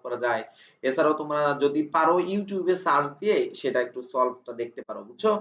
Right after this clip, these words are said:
এছাড়াও Facebook-এ তোমরা একদমই টাইম তোমাদের দেওয়ার দরকার নাই, কারণ এই সময়টা একদম একটা খুবই গুরুত্বপূর্ণ সময়। আর তোমাদের এইচএসসি তে অবশ্যই ভালো রেজাল্ট করতে হবে। এইচএসসি তে যদি তোমাদের রেজাল্ট কোনো ক্রমে খারাপ হয় তাহলে এই রেজাল্ট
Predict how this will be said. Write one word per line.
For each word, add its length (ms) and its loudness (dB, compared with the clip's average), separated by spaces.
এছাড়াও 380 2
Facebook-এ 540 0
তোমরা 260 -6
একদমই 460 -2
টাইম 300 0
তোমাদের 320 -4
দেওয়ার 220 4
দরকার 280 0
নাই, 140 -6
কারণ 200 0
এই 280 4
সময়টা 520 0
একদম 460 -2
একটা 380 -2
খুবই 380 -8
গুরুত্বপূর্ণ 600 -10
সময়। 340 -2
আর 100 -8
তোমাদের 320 -2
এইচএসসি 400 0
তে 100 0
অবশ্যই 420 2
ভালো 220 4
রেজাল্ট 240 2
করতে 240 -14
হবে। 180 -16
এইচএসসি 500 4
তে 100 -8
যদি 180 2
তোমাদের 340 4
রেজাল্ট 320 4
কোনো 220 6
ক্রমে 320 0
খারাপ 300 2
হয় 160 4
তাহলে 260 4
এই 260 8
রেজাল্ট 440 4